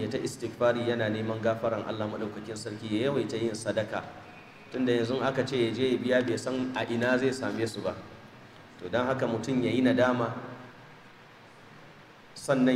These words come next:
ya ta istighfari, sannan ya ta yawan sadaka akan Allah maɗaukakin sarki ya yafe masa wannan laifin kuma Allah ya kai ma wa'incan ladan. Wannan shi ne. A,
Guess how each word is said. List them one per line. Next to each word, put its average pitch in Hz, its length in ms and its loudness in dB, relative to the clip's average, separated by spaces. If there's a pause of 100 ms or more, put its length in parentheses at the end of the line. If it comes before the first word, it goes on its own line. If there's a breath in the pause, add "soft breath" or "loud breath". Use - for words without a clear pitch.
ya 113 80 2
ta 131 160 -2
istighfari, 127 720 -2 (180)
sannan 127 380 -2
ya 113 100 2
ta 147 140 2
yawan 151 260 6
sadaka 123 560 2 (240)
akan 123 240 -4
Allah 127 240 2
maɗaukakin 117 480 -2
sarki 120 400 -4
ya 117 160 4
yafe 117 240 0
masa 110 240 -2
wannan 107 400 0
laifin 117 340 0
kuma 117 380 0
Allah 120 320 0
ya 101 80 0
kai 123 160 -2
ma 117 160 0
wa'incan 104 480 -2
ladan. 98 280 -2 (800)
Wannan 110 260 0
shi 104 240 -6
ne. 90 80 -6 (1300)
A, 104 320 -2